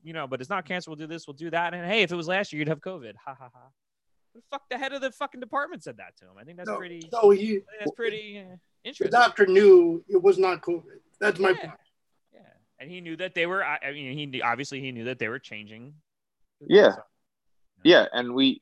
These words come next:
Speaker 3: and, and that's been well documented. I mean, it was the guy who fell off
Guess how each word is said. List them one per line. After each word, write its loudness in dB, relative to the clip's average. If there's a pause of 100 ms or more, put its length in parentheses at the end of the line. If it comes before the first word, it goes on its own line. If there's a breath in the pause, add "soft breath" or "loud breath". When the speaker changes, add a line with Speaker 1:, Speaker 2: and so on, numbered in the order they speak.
Speaker 3:
and, -6
and 0
that's 0
been -2
well 8
documented. 2
I 0
mean, -4
it -4
was -4
the -2
guy 6
who -2
fell 4
off 4